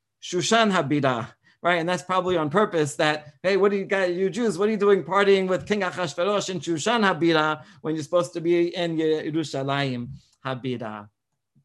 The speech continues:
All right, so that concludes the first section from the outline. And now we're gonna ask, what's the source? The source for both,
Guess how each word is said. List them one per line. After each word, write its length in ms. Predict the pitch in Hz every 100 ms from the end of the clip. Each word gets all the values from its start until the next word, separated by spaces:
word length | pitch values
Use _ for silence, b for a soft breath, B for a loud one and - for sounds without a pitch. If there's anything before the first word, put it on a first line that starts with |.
| _ - -
All 140 | 175
right, 180 | 143 117 b
so 120 | - 170
that 200 | 226 220
concludes 420 | 202 190 202 143
the 140 | 160 147
first 480 | 208 220 - - 143
section 440 | - 156 - 160
from 200 | 151 151
the 120 | 147
outline. 520 | 160 156 160 175 214 B B -
And 80 | 175
now 180 | 247
we're 80 | 233
gonna 340 | 185 170 170 -
ask, 480 | 170 185 196 - -
what's 300 | 165 214 -
the 140 | 185
source? 560 | - 190 160 117 - -
The 100 | 156
source 360 | - 208 196 -
for 140 | 165
both, 480 | 139 247 202 175